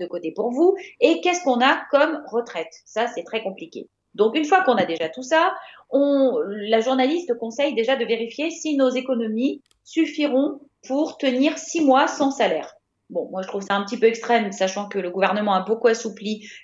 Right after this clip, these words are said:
euh, les mesures de chômage, mais ça vaut le coup de vérifier. Et ensuite, euh, préparer un programme en, en imaginant tout ce qu'on peut baisser comme frais.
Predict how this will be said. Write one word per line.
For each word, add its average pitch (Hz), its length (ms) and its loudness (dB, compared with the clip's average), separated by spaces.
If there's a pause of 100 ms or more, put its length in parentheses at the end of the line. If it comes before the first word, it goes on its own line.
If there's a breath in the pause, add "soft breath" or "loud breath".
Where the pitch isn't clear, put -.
euh, 180 160 8
les 208 160 6
mesures 202 320 2
de 180 80 -6
chômage, 180 400 0
mais 196 320 -2
ça 214 280 2
vaut 202 180 -2
le 196 100 -8
coup 208 220 -8
de 180 120 -4
vérifier. 170 500 0 (380 loud breath)
Et 370 140 2
ensuite, 302 580 -2
euh, 226 120 2
préparer 285 540 -4
un - 80 -4
programme 226 600 -2
en, 247 440 -2
en 196 60 -10
imaginant 208 560 -8
tout 311 80 -16
ce - 80 -14
qu'on 233 100 -8
peut 214 120 -8
baisser 180 240 -8
comme 180 180 -4
frais. - 220 -14